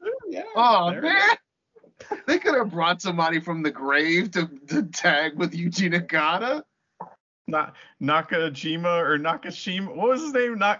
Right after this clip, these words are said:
Speaker 1: Nakanishi. We get Nakanishi back
Speaker 2: No,
Speaker 1: in there.
Speaker 2: man.
Speaker 1: And
Speaker 2: Bring one of those L A Dojo guys. Bring Carl Fredericks or bring, like, Clark Connors or Alex Coughlin. Have them
Speaker 1: Oh,
Speaker 2: be
Speaker 1: you
Speaker 2: Nagata's
Speaker 1: you
Speaker 2: partner.
Speaker 1: You can't go to Japan. You can only leave Japan.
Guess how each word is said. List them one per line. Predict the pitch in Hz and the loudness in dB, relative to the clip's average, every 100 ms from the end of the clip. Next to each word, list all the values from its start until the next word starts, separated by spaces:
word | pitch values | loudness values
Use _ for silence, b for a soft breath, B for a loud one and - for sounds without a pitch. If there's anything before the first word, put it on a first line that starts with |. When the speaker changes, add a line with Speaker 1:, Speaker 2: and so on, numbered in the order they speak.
| 160 | 2
Speaker 1:
Nakanishi. | 214 214 202 220 - 190 | 2 2 -2 -2 -4 -6
We | 139 151 | -6 -6
get | 151 | -4
Nakanishi | 160 - 143 156 170 170 | -4 -6 -8 -10 -10 -6
back | 160 160 185 | -2 0 2
Speaker 2:
No, | 175 | 2
Speaker 1:
in | |
there. | 151 160 | 0 -6
Speaker 2:
man. | 156 | -8
Speaker 1:
And | 135 - | -10 -10
Speaker 2:
Bring | 208 294 | -10 -6
one | 302 | -4
of | 262 - | -2 -2
those | |
L | 208 | -2
A | 226 | -2
Dojo | 202 233 226 175 | -2 -4 -4 -8
guys. | 175 120 190 175 | -10 -8 -10 -6
Bring | 175 214 | -4 -4
Carl | 202 190 190 | 0 0 0
Fredericks | 170 175 175 190 175 | 0 -2 -2 -6 -4
or | 151 | -6
bring, | 123 151 160 | -2 -2 -2
like, | 156 151 | -2 -4
Clark | - 151 147 | -2 -2 0
Connors | 139 151 160 170 | 0 0 0 -4
or | 143 123 | -4 -2
Alex | 127 143 | -2 -2
Coughlin. | - 131 147 160 175 226 87 - | -2 0 0 -2 -4 -4 -8 -4
Have | 143 180 190 | -2 -2 -2
them | 240 | -2
Speaker 1:
Oh, | 226 | 0
Speaker 2:
be | 151 | -2
Speaker 1:
you | 120 _ _ _ _ _ _ | -4 _ _ _ _ _ _
Speaker 2:
Nagata's | 135 123 120 120 117 | -4 0 2 0 -4
Speaker 1:
you | |
Speaker 2:
partner. | - 110 110 110 - _ _ _ _ _ | -4 -4 -4 -12 -14 _ _ _ _ _
Speaker 1:
You | 180 | -12
can't | - 294 - | -2 -2 -2
go | - 254 | 2 2
to | 240 | 2
Japan. | 165 147 139 107 104 | -2 -6 -6 -6 -4
You | 139 | -6
can | 151 196 | -4 -6
only | 196 208 | -6 -6
leave | 233 330 311 | -6 -6 -6
Japan. | 139 135 107 - | -8 -6 -10 -12